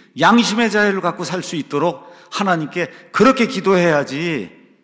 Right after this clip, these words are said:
두루뭉술 해갖고 하나님께 기도해야 된다. 뭘 기도해요? 뭐, 뭘, 뭐를 위해서 기도하냐?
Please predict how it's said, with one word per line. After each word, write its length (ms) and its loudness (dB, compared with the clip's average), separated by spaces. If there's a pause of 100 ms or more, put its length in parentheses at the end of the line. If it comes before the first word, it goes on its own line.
(280)
두루뭉술 840 2
해갖고 500 -2 (280)
하나님께 420 -2
기도해야 500 -4
된다. 440 -10 (300)
뭘 240 4
기도해요? 480 0
뭐, 240 -8 (120)
뭘, 300 0
뭐를 460 4
위해서 240 -2
기도하냐? 1000 -10